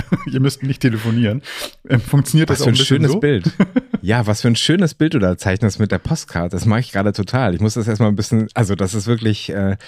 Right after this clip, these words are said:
Speaker 2: großartig. Ja, schön, schön dargestellt. Das
Speaker 1: Mhm.
Speaker 2: ist, war ja auch jetzt so, wir in die Pause hatten, sind wir ganz oft angesprochen worden, was ist denn jetzt eigentlich? Wann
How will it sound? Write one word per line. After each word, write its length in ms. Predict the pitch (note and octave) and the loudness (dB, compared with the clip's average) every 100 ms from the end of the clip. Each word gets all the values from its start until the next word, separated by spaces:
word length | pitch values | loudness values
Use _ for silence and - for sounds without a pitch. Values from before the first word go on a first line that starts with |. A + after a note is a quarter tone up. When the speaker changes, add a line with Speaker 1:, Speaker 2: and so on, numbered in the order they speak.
| - | -12
Speaker 2:
großartig. 380 | - C3+ - E2 | -4 -4 -4 -4
Ja, 160 | G2 G#2+ | 0 2
schön, 360 | - C#3 C#3+ - | 2 0 0 -4
schön 240 | - C#3+ B2 | -2 0 2
dargestellt. 500 | G#2+ A2+ - F#2 - | 0 0 -2 -4 -2
Das 100 | B2+ | -4
Speaker 1:
Mhm. 80 | B2+ | -4
Speaker 2:
ist, 220 | G2 - - - - - - - _ | -6 -12 -20 -20 -20 -20 -20 -20 _
war 300 | C#3 C3+ A2+ | -14 -2 0
ja 60 | A#2 | 0
auch 120 | G#2+ | 0
jetzt 220 | A2 C#3+ - | 0 0 0
so, 160 | G#2 | 0
wir 80 | G#2+ | 0
in 60 | G#2 | -2
die 60 | |
Pause 400 | - G#2+ D#3 C3+ | -2 0 0 0
hatten, 460 | B2 - A#2+ A#2+ A2 | -2 0 0 0 -2
sind 220 | G#2+ G#2+ | -2 -2
wir 160 | A2 G2+ | 0 0
ganz 260 | A2 A2+ | -2 -4
oft 180 | G#2+ - | -10 -4
angesprochen 440 | C3+ A#2+ G#2+ A2 | -4 -2 -4 -2
worden, 180 | G#2+ G#2+ | 0 0
was 120 | G2+ | -2
ist 260 | - D#3+ - | -6 -8 -2
denn 80 | G3 | 0
jetzt 240 | F#2+ F2 | 0 -2
eigentlich? 460 | E2+ E2 F2 F2+ F2+ | -6 -6 -6 -8 -2
Wann 320 | G2+ A2 A2 | 0 2 0